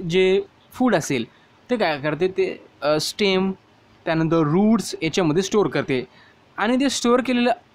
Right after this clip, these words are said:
त्याचं क-, consumption आपण करत असतो, बरोबर आहे? आणि आपल्याला त्या, अ, त्याच्यामधनं ऊर्जा मिळत असते.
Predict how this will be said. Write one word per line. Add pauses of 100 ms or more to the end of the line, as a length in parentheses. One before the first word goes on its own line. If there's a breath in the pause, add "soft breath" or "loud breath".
(180)
त्याचं (320)
क-, (100)
consumption
आपण
करत
असतो, (100)
बरोबर
आहे? (420 soft breath)
आणि
आपल्याला
त्या,
अ,
त्याच्यामधनं
ऊर्जा (180)
मिळत
असते.